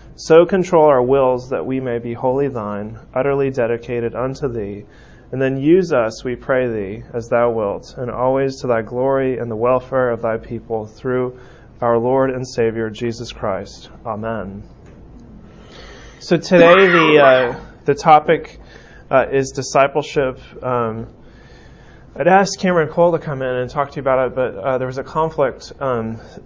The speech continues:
but I was glad to take it over because it is a topic that I think a lot about and, um,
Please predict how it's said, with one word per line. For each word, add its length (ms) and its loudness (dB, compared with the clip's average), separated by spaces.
but 440 0
I 100 4
was 180 2
glad 300 2
to 60 -2
take 260 -4
it 60 0
over 200 0
because 320 -6
it 100 -4
is 160 -8
a 80 -6
topic 480 -8
that 240 -4
I 120 -8
think 220 -12
a 60 -6
lot 220 -2
about 520 -2
and, 440 -8
um, 400 -8